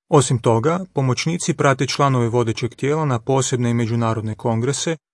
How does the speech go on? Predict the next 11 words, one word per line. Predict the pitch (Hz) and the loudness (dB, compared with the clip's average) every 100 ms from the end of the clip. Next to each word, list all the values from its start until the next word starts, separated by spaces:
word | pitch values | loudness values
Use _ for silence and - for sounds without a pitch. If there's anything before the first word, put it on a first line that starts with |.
| _ _ | _ _
a | 135 | -4
ponekad | - 165 185 - 131 | 2 4 4 2 0
dobiju | 127 139 123 | 2 2 2
zadatak | 113 117 120 135 165 135 | 2 2 2 2 0 0
da | 123 | -2
kao | - 117 113 | 0 -2 0
predstavnici | 135 139 - 120 117 - | -2 -2 0 -2 -2 -2
glavnog | 117 123 120 110 | 0 2 0 -2
sjedišta | - 123 110 - | 0 0 0 -2
Jehovinih | 117 104 117 110 107 | -4 -2 -2 -2 -4
svjedoka | - 107 123 147 160 | -4 -2 -2 -2 -4